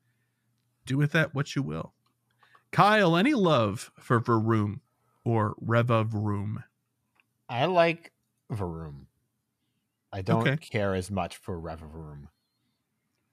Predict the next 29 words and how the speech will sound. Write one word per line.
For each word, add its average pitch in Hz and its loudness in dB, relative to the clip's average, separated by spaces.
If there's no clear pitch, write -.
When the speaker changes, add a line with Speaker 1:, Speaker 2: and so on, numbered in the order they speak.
Speaker 1:
Why? 131 0
'Cause 123 2
it's 117 -2
hard 131 2
to 123 2
say? 113 -2
Speaker 2:
Well, 135 2
first, 147 0
yes. 101 0
I, 113 -10
it's, - -18
I 113 2
just, 120 -4
I 113 -2
don't 123 2
know. 92 0
It's - -6
an 120 0
engine, 151 0
but 123 2
it's 101 -4
also 113 -2
a 95 -2
car, 113 2
and 101 -6
it's - -12
just - -16
kinda 95 -6
weird 85 -8